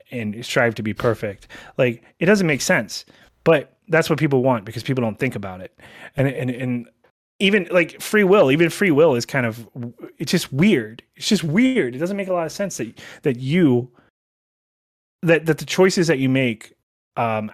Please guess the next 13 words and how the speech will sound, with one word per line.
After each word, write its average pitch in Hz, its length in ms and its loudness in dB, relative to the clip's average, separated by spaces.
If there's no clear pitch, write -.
actually, 120 680 -2
um, 104 520 -4
can 127 160 -4
change 143 580 -2
the 127 100 -6
fate 120 240 -2
of 113 80 -4
everything 117 320 -4
when 107 120 -6
everything 113 280 -6
else 107 220 -8
is, 98 140 -14
like, 98 180 -12